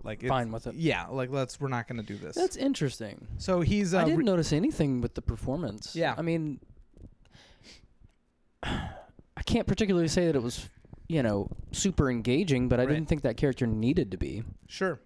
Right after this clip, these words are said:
Speaker 1: Um, so I won't tell you my opinion on who he's recast with, but he is recast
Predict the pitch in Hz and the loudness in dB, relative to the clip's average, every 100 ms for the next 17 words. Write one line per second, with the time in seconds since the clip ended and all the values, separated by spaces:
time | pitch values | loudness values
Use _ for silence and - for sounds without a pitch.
0 | _ _ _ _ _ - _ _ _ _ | _ _ _ _ _ -20 _ _ _ _
1 | - 160 165 156 147 139 - - - 190 | -4 0 0 0 -4 -8 -16 -18 -2 2
2 | 180 175 165 170 220 226 - _ _ _ | 2 0 0 0 0 0 -6 _ _ _
3 | _ _ _ _ _ - 185 170 160 156 | _ _ _ _ _ -2 0 2 2 2
4 | 143 165 151 139 131 127 123 - - 135 | 0 -2 -2 -4 -6 -8 -10 -16 -18 -12
5 | 143 135 131 120 123 117 127 - 117 107 | -8 -8 -10 -12 -14 -12 -10 -4 -4 -4
6 | 127 110 - 120 127 131 135 123 127 113 | -8 -8 -6 -4 -2 -2 -2 0 -2 -2
7 | - | -8